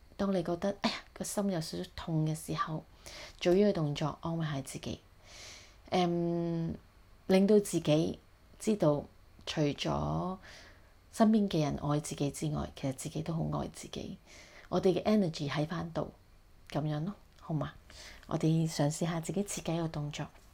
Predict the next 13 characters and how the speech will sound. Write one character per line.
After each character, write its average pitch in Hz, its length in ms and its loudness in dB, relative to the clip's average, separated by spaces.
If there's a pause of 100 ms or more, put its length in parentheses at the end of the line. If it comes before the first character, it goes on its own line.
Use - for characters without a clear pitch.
OK？ 202 260 -2 (920)
咁 247 260 6
如 160 60 6
果 185 120 6
大 208 140 4
家 196 200 2
呢 208 200 6 (100)
已 160 100 -2
經 180 560 -2
ready 185 280 0
嘅 139 160 0
話 135 140 -2
呢， 156 120 -2